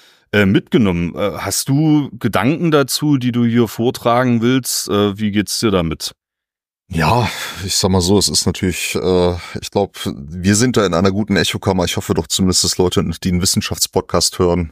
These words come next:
Speaker 2: äh, auch irgendwo gewisse politische Dinge auch einordnen können. Also ich war doch schon, ähm,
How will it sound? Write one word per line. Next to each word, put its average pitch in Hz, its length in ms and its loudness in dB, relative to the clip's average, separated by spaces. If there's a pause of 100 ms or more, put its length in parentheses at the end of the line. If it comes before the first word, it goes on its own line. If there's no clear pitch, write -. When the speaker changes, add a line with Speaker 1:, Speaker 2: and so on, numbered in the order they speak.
(120)
Speaker 2:
äh, - 60 -6
auch 85 440 -4
irgendwo 90 640 0 (800)
gewisse 110 260 2
politische 127 480 0
Dinge 107 200 4
auch - 140 0
einordnen 98 480 2
können. 95 400 2
Also 85 320 0
ich - 200 -4
war 87 160 2
doch 80 240 -4
schon, 85 520 0 (320)
ähm, 80 460 -2